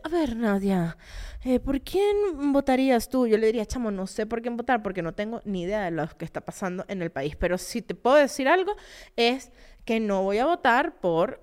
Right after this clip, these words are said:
eh, el, el chavismo, el oficialismo, eso no va en mí, ¿ok?". Entonces después dije, "Coño,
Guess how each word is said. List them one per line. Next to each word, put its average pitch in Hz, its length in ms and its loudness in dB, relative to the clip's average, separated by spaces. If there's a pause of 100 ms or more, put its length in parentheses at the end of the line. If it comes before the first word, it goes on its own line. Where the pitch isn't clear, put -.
eh, 147 520 -2
el, 143 520 -6 (520)
el 330 120 -6
chavismo, - 520 -2 (160)
el 170 100 -6
oficialismo, 151 640 -4
eso 185 160 -8
no 196 140 -4
va 202 240 0
en 196 180 -2
mí, - 220 -10 (160)
¿ok?". 165 160 -4 (460)
Entonces 247 360 2
después 277 240 0
dije, 254 220 0
"Coño, 240 320 -4